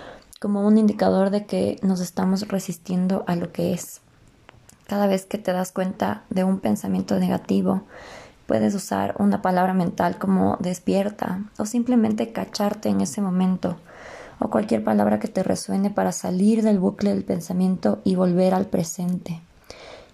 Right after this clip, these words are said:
Incluso ponerte recordatorios para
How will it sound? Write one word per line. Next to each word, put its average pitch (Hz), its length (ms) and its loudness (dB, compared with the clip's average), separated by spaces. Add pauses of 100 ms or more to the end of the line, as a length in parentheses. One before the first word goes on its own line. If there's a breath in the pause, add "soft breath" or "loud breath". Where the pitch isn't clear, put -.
(100)
Incluso 214 400 4
ponerte 196 380 2
recordatorios 190 1000 2
para 180 480 0